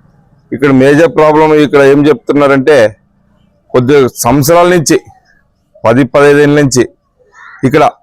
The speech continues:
ఇరుబద్దలగుడి మంగరంజన స్వామి గుర్తుకు డ్రైనేజ్ వేయాలని చ-, అడుగుతున్నారు వాళ్ళు. నాకి మొదటి ఉన్నోళ్ళు, ఉన్నోళ్ళు కానీ ఉన్నారు, వాళ్ళకని అడిగారు, వాళ్ళకని వేయలేదు.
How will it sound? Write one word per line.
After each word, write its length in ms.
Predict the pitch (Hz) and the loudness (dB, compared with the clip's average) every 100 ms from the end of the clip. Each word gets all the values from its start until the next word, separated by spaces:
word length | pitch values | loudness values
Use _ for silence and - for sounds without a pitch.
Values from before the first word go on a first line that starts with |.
| 120 | -2
ఇరుబద్దలగుడి 880 | 127 139 151 151 160 156 156 165 - | 0 0 0 0 0 0 0 0 0
మంగరంజన 500 | 120 135 143 143 147 | -2 0 0 0 0
స్వామి 280 | 135 139 135 | 0 0 0
గుర్తుకు 560 | 143 117 135 151 165 - _ _ _ - | -2 -4 -6 0 -2 -2 _ _ _ -14
డ్రైనేజ్ 540 | 101 131 147 160 156 165 | -4 0 0 0 0 0
వేయాలని 580 | 170 - 131 151 160 | 0 0 2 2 0
చ-, 540 | 165 147 - 143 135 123 123 | -2 -6 -4 0 2 0 0
అడుగుతున్నారు 420 | 143 131 147 131 | -2 -2 -2 0
వాళ్ళు. 200 | 101 80 _ _ _ _ _ - 127 | -2 -4 _ _ _ _ _ -8 -6
నాకి 540 | 107 113 120 147 143 | -4 -2 0 -2 0
మొదటి 400 | 160 156 160 143 | 0 2 0 0
ఉన్నోళ్ళు, 600 | 160 160 160 160 156 160 | 0 0 2 2 2 2
ఉన్నోళ్ళు 320 | 151 151 151 160 | 0 0 0 2
కానీ 140 | 165 | 0
ఉన్నారు, 400 | 151 151 147 202 _ _ _ _ - | 0 0 0 -2 _ _ _ _ -2
వాళ్ళకని 460 | 120 147 175 208 | 0 2 0 0
అడిగారు, 340 | 202 185 147 98 _ 120 | 2 2 0 -2 _ -2
వాళ్ళకని 360 | 143 165 185 | 0 0 0
వేయలేదు. 420 | 180 165 170 127 | 0 2 2 0